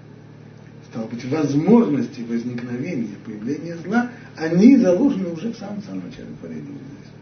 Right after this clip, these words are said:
В том, что с самого начала творение должно быть создано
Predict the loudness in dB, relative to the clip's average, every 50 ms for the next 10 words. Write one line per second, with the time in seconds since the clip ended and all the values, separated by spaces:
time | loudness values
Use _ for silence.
0 | -20 -20 -20 -20 -20 -20 -20 -20 -20 -20 -20 -20 -20 -20 -20 -20 -20 -20 -20 -20
1 | -20 -20 -20 -20 -20 -20 -20 -20 -10 0 4 6 6 6 6 2 -2 -4 -4 -4
2 | -6 -12 -10 -4 -2 0 2 2 2 0 0 -2 -2 -2 -2 -2 0 0 -2 -4
3 | -4 -6 -4 -4 -4 -4 -4 -6 -8 -8 -8 -10 -10 -10 -10 -12 -12 -12 -12 -12
4 | -10 -10 -10